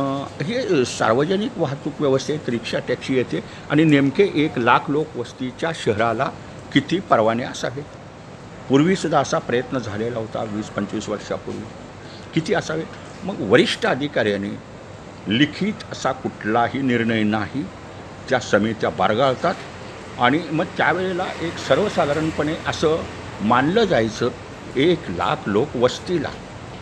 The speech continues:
आठशे रिक्षा ह्या असतील तरच त्यांचा व्यवसाय टिकेल,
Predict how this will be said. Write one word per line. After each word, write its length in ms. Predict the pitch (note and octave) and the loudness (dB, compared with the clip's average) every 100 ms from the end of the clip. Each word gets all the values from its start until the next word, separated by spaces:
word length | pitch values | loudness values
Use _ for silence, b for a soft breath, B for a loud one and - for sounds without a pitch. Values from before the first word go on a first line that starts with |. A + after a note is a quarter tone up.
| - - - - - - - - - - - - - G#2 | -14 -14 -14 -14 -14 -14 -14 -14 -14 -14 -14 -12 -4 0
आठशे 500 | A#2 - - C3 C#3+ | 0 0 -6 -4 -2
रिक्षा 380 | A#2+ - - | -4 -6 -6
ह्या 220 | A2+ A2 C3 - - - - - - - - | -6 -6 -10 -12 -16 -16 -14 -14 -14 -2 0
असतील 380 | - - A#2+ - - - - - | 0 0 0 -2 -12 -16 -6 4
तरच 300 | D3+ F#3 - | 6 6 2
त्यांचा 360 | C3+ A2+ B2+ C3 | 0 0 0 0
व्यवसाय 520 | A2+ G2+ - A#2 B2 - - | 2 0 0 -2 -2 -2 2
टिकेल, 320 | G#3+ C#3+ D#2 | 6 6 6